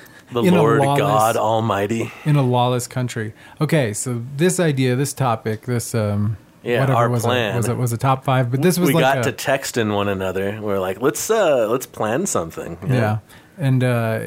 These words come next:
Speaker 2: you said, like, a top five something. Like, well, top five video games was the
Speaker 1: <clears throat> Yeah.
Speaker 2: initial topic.
Speaker 1: Well, we
Speaker 2: and
Speaker 1: were gonna have our, uh, friend of the show, Michelle, here, uh, who was on a couple weeks ago,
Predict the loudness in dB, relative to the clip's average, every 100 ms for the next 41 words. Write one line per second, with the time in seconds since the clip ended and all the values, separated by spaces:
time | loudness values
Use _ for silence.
0 | -8 -6 -2 0 0 -2 0 -2 -2 0
1 | -2 -2 -2 0 -2 -4 -4 -2 -2 -2
2 | -2 -2 -2 0 2 2 2 0 2 0
3 | 0 0 0 0 0 0 0 -2 -4 -8
4 | -2 0 0 -4 -2 -2 -2 0 2 4
5 | 4 4 2 0 0 0 2 2 2 0
6 | -4 -6 -6 -6 -4 -2 0 -2 -4 -6
7 | -2 0 0 -4 -6 -4 0 0 0 -4
8 | -6 -6 -10 -14 -20 -20 -20 -20 -20 -10
9 | -8 -8 -8 -10 -12 -12 -12 -12 -12 -10
10 | -8 -8 -8 -8 -10 -10 -10 -12 -10 -8
11 | -8